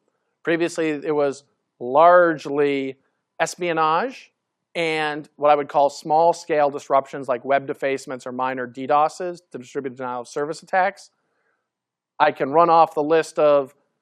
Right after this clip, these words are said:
Saudi Aramco, Qatar Rasgas, Las Vegas Sands, the ddos against the U S financial institutions, power outages in Ukraine. There are a lot more incidents, T V five in France, T V five Monde. Uh,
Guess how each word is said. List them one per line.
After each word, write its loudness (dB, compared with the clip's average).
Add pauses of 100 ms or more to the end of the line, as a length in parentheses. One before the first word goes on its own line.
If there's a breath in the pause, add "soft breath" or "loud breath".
(100)
Saudi 4
Aramco, 0
Qatar 0
Rasgas, 2
Las 4
Vegas -4
Sands, -4
the -10
ddos 0
against -10
the -8
U 0
S -4
financial -6
institutions, -10
power 2
outages 2
in -10
Ukraine. -2 (440)
There 6
are 10
a 10
lot 4
more 2
incidents, -8
T -6
V -4
five 4
in -8
France, -4
T -8
V -6
five 0
Monde. -6 (400)
Uh, 4